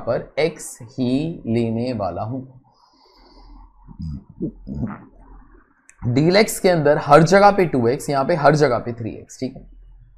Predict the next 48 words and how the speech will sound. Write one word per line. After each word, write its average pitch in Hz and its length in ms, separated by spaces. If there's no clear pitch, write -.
तो 190 60
जरा 214 220
सोचो 247 340
मेरा 160 340
collection 180 460
कैसे 131 240
आएगा। 92 320
मैं 131 260
X 190 320
charge 123 300
कर 92 180
रहा 95 120
हूं 131 100
for 135 220
one 147 260
room 160 280
for 156 180
one 143 260
day, 143 100
into 156 220
number 139 320
of 196 140
rooms 220 260
into 147 220
number 110 260
of 139 180
days 135 220
और 127 200
customer 110 400
तो 127 100
तभी 139 260
देगा 160 300
when 123 160
the 120 100
room 117 160
is 147 80
occupied, 160 460
तो 135 80
into 160 200
hundred 190 220
percent। 107 260
ये 143 240
तीनों 208 280
से 214 140
multiply 170 400
करने 123 260
से 120 140
अच्छा 104 260